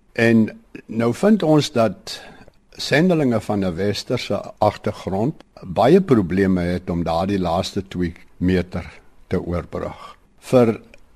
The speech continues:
mense van die gemeenskap is daardie, eh, twee meter baie klein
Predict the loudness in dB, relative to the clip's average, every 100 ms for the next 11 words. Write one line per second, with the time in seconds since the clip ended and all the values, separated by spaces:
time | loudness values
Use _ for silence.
0 | _ -4 0 4 4 2 -2 0 0 0
1 | -2 -2 0 4 2 0 -6 -12 -12 -18
2 | -20 -20 -20 _ _ -2 -2 0 -2 2
3 | 2 0 -2 -2 -6 -20 -16 -14 -12 -2
4 | 2 2 2 0 -4 -6 -10 -20 _ _
5 | -14 -6 -2 0 0 -2 -2 -4 -4 -10